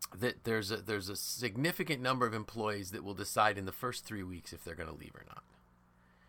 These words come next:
So we've gotta find a way to make the connection.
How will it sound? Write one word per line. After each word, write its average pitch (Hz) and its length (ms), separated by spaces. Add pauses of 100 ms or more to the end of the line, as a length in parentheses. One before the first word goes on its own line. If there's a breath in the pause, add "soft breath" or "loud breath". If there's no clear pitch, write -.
(440 soft breath)
So - 220
we've 139 240
gotta 175 300
find 135 320
a 120 80
way 117 540 (720)
to - 120
make 131 260
the 117 80
connection. 113 640